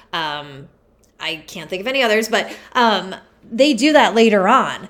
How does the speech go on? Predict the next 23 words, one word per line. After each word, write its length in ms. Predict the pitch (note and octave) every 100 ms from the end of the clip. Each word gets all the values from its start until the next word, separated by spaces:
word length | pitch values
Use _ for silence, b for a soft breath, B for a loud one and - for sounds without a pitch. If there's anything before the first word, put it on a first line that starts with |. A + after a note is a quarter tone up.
| _
The 60 | G#3+
difference 400 | B3+ C#4 A#3+ G#3+
is, 300 | E4 F#4+ A#3
though, 540 | F#3+ E3+ D3+ C#3+ C#3+ - B _
they 320 | - G#3+ A3
present 480 | A3 A#3+ G3+ G3+ G3
it 140 | G3+ E3
visually 720 | D#3+ G3+ F3 F#3+ F#3 E3+ E3
first. 880 | - - A3 F#3+ - - - - - b b b
And 160 | F#3 -
I 280 | G#3 C#4+ E4
think 580 | D#4 A3 E3+ E3+ E3+ -
you 280 | - A#3+ A3
can 140 | G#3+
absolutely 680 | - G3+ A3+ - A#3+ C#4+ A3+
use 220 | G3 G3
Essential 360 | F3+ G#3 G3+ G3
Elements 480 | G#3+ A#3+ G#3 F3 -
if 180 | F#3+ F#3+
you 360 | F#3 F3+ E3+
still 300 | E3+ - G#3
like 280 | F3 C4+ D#4+
it, 280 | G3+ E3+